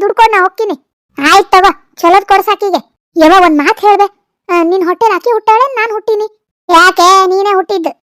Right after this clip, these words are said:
ಮತ್ ಯಾಕೆ ಅಕ್ಕಿ ಮೇಲೆ ಅಷ್ಟೊಂದ್ ಪ್ರೀತಿ ತೋರಿಸ್ತಿ, ನನ್ ಮೇಲ್ ತೋರ್ಸುವಲ್ಲ ನೀನು? ನೋಡ್ ಮಗಳೇ, ಆಕಿಗೆ ಅವ್ವ ಇಲ್ಲ, ಹುಟ್ತಾನೆ ತೀರ್ಕೊಂಡ್ಬಿಟ್ಲೆ. ಆಕಿಗೆ ತಾಯಿ ಪ್ರೀತಿ ಕೊಡೋದ್ ನನ್ ಕರ್ತವ್ಯ ಅಲ್ಲ.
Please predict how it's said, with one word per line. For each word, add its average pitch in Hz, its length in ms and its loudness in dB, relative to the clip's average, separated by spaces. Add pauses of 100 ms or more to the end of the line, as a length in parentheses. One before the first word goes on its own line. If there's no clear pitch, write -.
(200)
ಮತ್ 440 180 2
ಯಾಕೆ 508 360 2
ಅಕ್ಕಿ 453 160 -2
ಮೇಲೆ 480 200 0
ಅಷ್ಟೊಂದ್ 480 320 -4
ಪ್ರೀತಿ 494 260 -4
ತೋರಿಸ್ತಿ, 466 420 -2
ನನ್ 440 200 -6
ಮೇಲ್ 466 140 -2
ತೋರ್ಸುವಲ್ಲ 466 460 0
ನೀನು? 415 240 -8 (420)
ನೋಡ್ 330 200 4
ಮಗಳೇ, 339 260 2 (420)
ಆಕಿಗೆ 302 320 0 (100)
ಅವ್ವ 320 180 2 (120)
ಇಲ್ಲ, 320 140 -2 (560)
ಹುಟ್ತಾನೆ 453 520 2
ತೀರ್ಕೊಂಡ್ಬಿಟ್ಲೆ. 311 680 -2 (560)
ಆಕಿಗೆ 294 360 -2 (580)
ತಾಯಿ 480 240 0
ಪ್ರೀತಿ 508 280 -2
ಕೊಡೋದ್ 427 280 0
ನನ್ 349 160 -4
ಕರ್ತವ್ಯ 339 440 -4
ಅಲ್ಲ. 254 180 -6